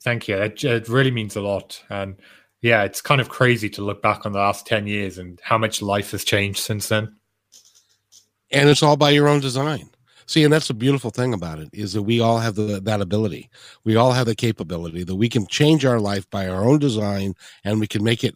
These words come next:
Speaker 2: whatever we choose it to be. Um, we just have to believe that we can do it. And you did it.
Speaker 1: Yeah.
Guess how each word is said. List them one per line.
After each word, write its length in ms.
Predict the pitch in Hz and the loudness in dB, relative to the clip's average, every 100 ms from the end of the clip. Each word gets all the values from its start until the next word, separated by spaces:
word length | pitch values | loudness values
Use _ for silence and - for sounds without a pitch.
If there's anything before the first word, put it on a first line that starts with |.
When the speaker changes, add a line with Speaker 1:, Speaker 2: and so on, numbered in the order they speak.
| - | -4
Speaker 2:
whatever 640 | 117 127 123 139 160 151 | 2 4 4 2 2 0
we 180 | 120 135 | -2 -2
choose 320 | - 147 131 | 0 0 0
it 140 | 127 - | -2 -4
to 100 | 123 | -4
be. 400 | 139 101 82 - - - - _ - | -2 -4 -8 -16 -20 -20 -20 _ -4
Um, 380 | 117 110 107 | 2 4 4
we 100 | 107 120 | 2 2
just 180 | 135 | 2
have 180 | 135 127 | 0 0
to 60 | - | -2
believe 320 | 117 123 123 | 0 0 2
that 120 | 123 | 0
we 100 | 117 | -2
can 140 | 117 113 | -4 -2
do 140 | 139 | -4
it. 100 | 123 _ _ _ _ | -6 _ _ _ _
And 180 | 117 113 | -2 0
you 80 | 120 | 2
did 200 | 120 147 | 2 2
it. 180 | 101 87 _ _ _ _ _ _ _ _ _ _ | 0 -10 _ _ _ _ _ _ _ _ _ _
Speaker 1:
Yeah. 80 | 90 | -20